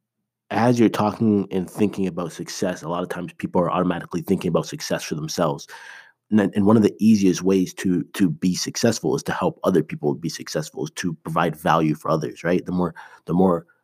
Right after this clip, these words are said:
uh, millionaires you can create, the, the more chance you have of becoming one yourself. Here's the thing, though.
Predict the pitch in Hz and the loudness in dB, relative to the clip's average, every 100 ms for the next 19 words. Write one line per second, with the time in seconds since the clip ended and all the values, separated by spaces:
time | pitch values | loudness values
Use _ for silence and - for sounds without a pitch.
0 | _ _ - 71 - _ _ _ 90 117 | _ _ -2 -2 -4 _ _ _ 4 6
1 | 113 101 95 90 90 104 95 - 90 85 | 8 8 8 6 4 4 4 4 2 2
2 | 82 98 101 107 127 107 - 123 101 120 | 2 2 4 4 6 6 4 2 4 6
3 | 104 85 80 87 87 - 98 82 80 76 | 6 6 0 -2 -2 0 2 2 0 -2
4 | - 76 - _ _ _ _ _ - - | 0 -2 -2 _ _ _ _ _ -2 4
5 | 113 85 98 87 78 69 | 4 4 2 4 0 -2